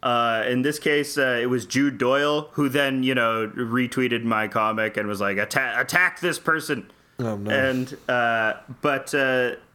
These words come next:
Speaker 1: then I was talking to some of the Jude Doyle acolytes, uh, who had said, like, Liz Brunig is a bad person,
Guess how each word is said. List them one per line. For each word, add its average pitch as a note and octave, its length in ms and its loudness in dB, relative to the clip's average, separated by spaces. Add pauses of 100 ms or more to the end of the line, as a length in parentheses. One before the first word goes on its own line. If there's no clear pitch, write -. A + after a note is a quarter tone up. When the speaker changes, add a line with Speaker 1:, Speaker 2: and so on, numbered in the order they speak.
(100)
Speaker 1:
then G3+ 420 2
I F3 200 2
was E3+ 180 -4
talking E3+ 460 -2
to D3+ 140 -6
some D#3 220 0
of C#3+ 80 -2
the C3+ 60 -4
Jude C3+ 320 -2
Doyle D3 300 2
acolytes, C3+ 920 0 (440)
uh, A#2+ 380 2
who C3 360 0
had C3 220 -2
said, C3 200 0
like, A#2+ 200 0
Liz C#3+ 200 2
Brunig C#3+ 360 0
is B2+ 120 -2
a B2+ 40 -4
bad B2+ 300 2
person, C#3+ 580 0